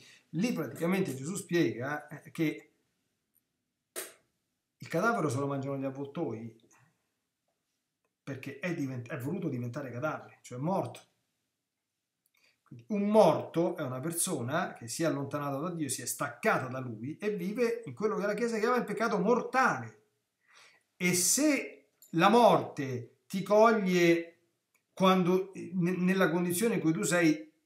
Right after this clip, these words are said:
nell'anima morto, c'è il cadavere, arrivano gli avvoltoi, i demoni ti prendono e ti portano all'inferno,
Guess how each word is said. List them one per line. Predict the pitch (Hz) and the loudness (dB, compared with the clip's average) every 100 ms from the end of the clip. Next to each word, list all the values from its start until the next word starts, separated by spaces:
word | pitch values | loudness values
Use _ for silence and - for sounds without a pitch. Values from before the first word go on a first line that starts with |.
| _ _ - | _ _ -2
nell'anima | 170 180 185 269 247 185 | 2 6 8 8 8 6
morto, | 165 175 151 120 - 202 - - _ _ _ _ _ _ _ _ _ - - - - _ | 6 6 4 2 -4 -2 -4 -8 _ _ _ _ _ _ _ _ _ 4 4 -2 -16 _
c'è | - 185 | -6 -2
il | 175 | 0
cadavere, | 226 233 220 233 247 254 - | 4 8 8 8 4 4 -4
arrivano | 220 233 226 240 | -4 -2 0 0
gli | 240 | 2
avvoltoi, | 247 240 240 233 226 151 117 - _ _ | 2 2 0 2 0 0 -4 -10 _ _
i | 165 | -4
demoni | 165 190 165 156 | 0 2 2 0
ti | 151 | 0
prendono | 170 202 233 254 - | 0 -2 -4 -8 -10
e | 233 | -12
ti | 214 | -8
portano | 196 190 190 | -6 -4 -2
all'inferno, | 160 143 120 117 - - | -4 -4 -10 -16 -20 -20